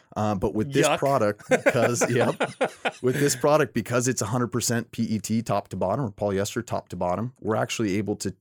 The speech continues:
Speaker 1: ship this back to Mohawk, put it into our hoppers,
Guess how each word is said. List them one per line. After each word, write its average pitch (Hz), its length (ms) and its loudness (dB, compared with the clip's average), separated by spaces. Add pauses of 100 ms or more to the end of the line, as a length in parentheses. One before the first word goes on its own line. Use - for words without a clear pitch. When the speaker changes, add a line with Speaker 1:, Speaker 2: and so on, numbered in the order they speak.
(100)
Speaker 1:
ship - 320 -6
this 123 160 -2
back 120 240 -6
to 120 80 -4
Mohawk, 95 500 -4 (640)
put 127 160 4
it 117 120 4
into 113 200 2
our 92 140 2
hoppers, 95 500 -2